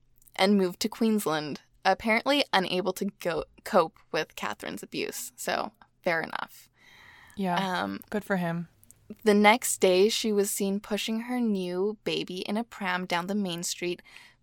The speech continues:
Speaker 1: violently throwing the pram from side to side.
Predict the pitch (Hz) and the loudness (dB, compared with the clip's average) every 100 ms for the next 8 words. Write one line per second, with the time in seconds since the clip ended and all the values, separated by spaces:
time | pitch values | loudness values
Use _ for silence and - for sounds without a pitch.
0 | - 180 185 214 214 226 214 190 180 180 | 6 6 6 2 0 -2 0 2 2 2
1 | 180 - 175 165 175 175 175 - 170 165 | -2 -2 -2 -2 -4 -8 -6 -4 -2 -4
2 | - 175 - - - | -6 -6 -2 -2 -2